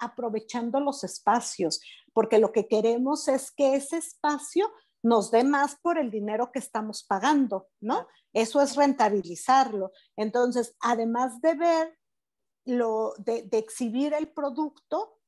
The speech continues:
Speaker 1: ¿qué otra cosa podemos vivir ahí? Y decía Steve Jobs que el, la tienda es la materialización física de la marca.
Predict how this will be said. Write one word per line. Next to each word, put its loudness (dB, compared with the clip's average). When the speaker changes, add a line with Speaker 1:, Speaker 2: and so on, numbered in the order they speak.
Speaker 1:
¿qué 0
otra -6
cosa 0
podemos -4
vivir 2
ahí? 2
Y 0
decía 0
Steve -10
Jobs -2
que 2
el, -4
la 0
tienda 0
es -2
la 2
materialización -2
física 0
de 2
la 2
marca. 0